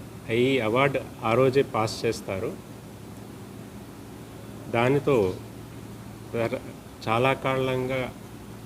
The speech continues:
పెండింగ్లో ఉన్న కేసులన్నీ కూడా ఒక్క రోజుతో క్లోజ్ అయ్యే అవకాశం ఉంటుంది. దానికోసం ఈ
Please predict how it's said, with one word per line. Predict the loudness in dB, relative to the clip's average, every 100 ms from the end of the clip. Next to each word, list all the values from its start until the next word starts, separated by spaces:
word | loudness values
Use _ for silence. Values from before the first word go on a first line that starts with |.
| -14 -14 -16 -14 -14 -14 -2
పెండింగ్లో | 4 8 8 8 6
ఉన్న | 6
కేసులన్నీ | 4 2 2 2 2 2 2
కూడా | 2 2
ఒక్క | 2 2 4
రోజుతో | 4 4 2 0 0 -4 -12 0
క్లోజ్ | 4 6
అయ్యే | 6 6
అవకాశం | 4 2 0 -2 -2
ఉంటుంది. | -2 0 0 -2 -4 -8 -14 -14 -14 -14 -14 -14 -14 -14 -14 -14 -14 -14 -14 -14 -14 -14 -14 -12 -2
దానికోసం | 0 2 6 8 8 4 0 -2 -10 -14 -14 -14 -14 -14 -14 -14 -14 -14 -14 -14 -16 -14 -14 -4
ఈ | 2 4 6 4 2 -2